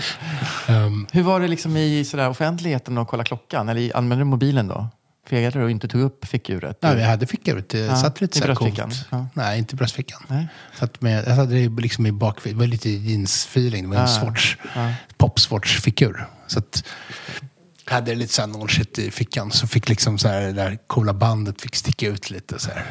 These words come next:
Speaker 2: Ja.
Speaker 1: Så det ser ut som att det var så här,
Speaker 2: Mm.
Speaker 1: det är som en sån här ball rocker-kille som jobbar på
Speaker 2: Ja,
Speaker 1: typ
Speaker 2: som har kedja till plånboken.
Speaker 1: Ja, men du vet,
Speaker 2: Ja,
Speaker 1: det var
Speaker 2: jag
Speaker 1: lite
Speaker 2: fattar.
Speaker 1: det stuket.
Speaker 2: Ja.
Speaker 1: Jag, jag var inte ens i närheten av att se ut så.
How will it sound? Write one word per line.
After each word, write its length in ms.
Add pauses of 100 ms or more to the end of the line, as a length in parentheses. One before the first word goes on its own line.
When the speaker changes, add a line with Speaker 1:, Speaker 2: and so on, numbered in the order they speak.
Speaker 2:
Ja. 180
Speaker 1:
Så 160
det 40
ser 140
ut 100
som 160
att 140
det 100
var 100
så 140
här, 100 (480)
Speaker 2:
Mm. 120 (180)
Speaker 1:
det 80
är 40
som 80
en 60
sån 120
här 60
ball 320 (120)
rocker-kille 760
som 180
jobbar 200
på 320 (340)
Speaker 2:
Ja, 80
Speaker 1:
typ 100
Speaker 2:
som 80
har 60
kedja 400
till 120
plånboken. 400
Speaker 1:
Ja, 200
men 100
du 60
vet, 100
Speaker 2:
Ja, 60
Speaker 1:
det 60
var 40
Speaker 2:
jag 60
Speaker 1:
lite 140
Speaker 2:
fattar. 120
Speaker 1:
det 40
stuket. 460
Speaker 2:
Ja. 60
Speaker 1:
Jag, 200
jag 100
var 80
inte 200
ens 160
i 40
närheten 800 (100)
av 140
att 80
se 120
ut 120
så. 160